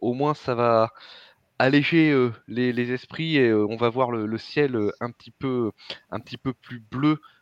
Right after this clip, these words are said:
euh, du côté de Boston. Alors néanmoins, j'ai, euh, j'ai, j'ai trouvé, on, on, on a beaucoup parlé, euh,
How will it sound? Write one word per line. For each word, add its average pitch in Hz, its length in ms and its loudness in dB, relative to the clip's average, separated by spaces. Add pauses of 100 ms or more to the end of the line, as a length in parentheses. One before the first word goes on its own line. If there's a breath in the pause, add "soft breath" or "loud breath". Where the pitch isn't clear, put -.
(160)
euh, 98 400 0
du 113 160 -12
côté 131 320 -4
de 127 100 -4
Boston. 110 540 -4
Alors 107 240 0
néanmoins, 220 460 -2
j'ai, - 180 -4
euh, 90 480 0 (160)
j'ai, 87 200 -12
j'ai 98 140 -12
trouvé, 123 180 -8 (420 loud breath)
on, 131 300 -6
on, 135 200 -4
on 143 160 -4
a 233 120 0
beaucoup 160 500 -8
parlé, 143 640 -2
euh, 85 520 -4